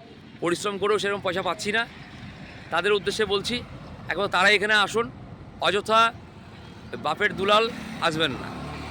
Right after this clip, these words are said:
কারণ এখানে পরিশ্রম করেই রোজগার করতে হবে, পরিশ্রম করে রোজগার করার জায়গা খুব একটা নেই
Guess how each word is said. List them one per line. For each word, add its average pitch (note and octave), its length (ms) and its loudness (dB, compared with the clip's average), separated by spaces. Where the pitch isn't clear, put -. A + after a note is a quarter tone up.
কারণ E3+ 140 4
এখানে A3 220 6
পরিশ্রম A3 360 4
করেই A#3+ 200 6
রোজগার A#3 240 8
করতে G#3+ 220 2
হবে, C3+ 180 2
পরিশ্রম F#3 380 0
করে A#3+ 320 6
রোজগার F#3+ 380 2
করার A3 180 2
জায়গা G#3+ 260 6
খুব G#3 160 -4
একটা A3 180 2
নেই G#3+ 260 4